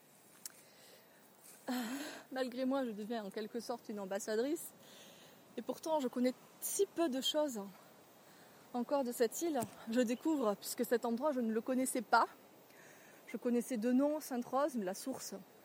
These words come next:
je, je savais même pas du tout à quoi m'attendre. D'où peut-être le fait que je sois en sandales et en robe, hein, aussi. Et j'avais pas non plus cap-,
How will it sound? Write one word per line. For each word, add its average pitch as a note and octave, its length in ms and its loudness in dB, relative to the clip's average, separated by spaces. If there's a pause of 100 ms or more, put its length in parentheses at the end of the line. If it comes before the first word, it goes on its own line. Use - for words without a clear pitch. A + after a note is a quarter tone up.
(920)
je, B3+ 120 -4
je A3 80 -2
savais C#4 180 4
même B3+ 200 6
pas F#4+ 120 2
du C4+ 120 -2
tout D#4+ 120 -2
à C4+ 60 -2
quoi D4+ 160 2
m'attendre. G#3+ 480 0 (880)
D'où C4+ 140 4
peut-être C4+ 500 0
le A3+ 60 2
fait C4+ 140 -2
que - 140 -4
je - 60 -6
sois A#3 200 0
en A3 80 0
sandales A#3+ 380 -2
et A3 60 0
en G#3 120 0
robe, G3+ 260 -2
hein, E3 140 -6
aussi. - 200 -16 (1700)
Et G#3 80 -2
j'avais G#3+ 220 6
pas A#3+ 120 4
non A#3+ 140 4
plus C#4 240 -4
cap-, B3 200 2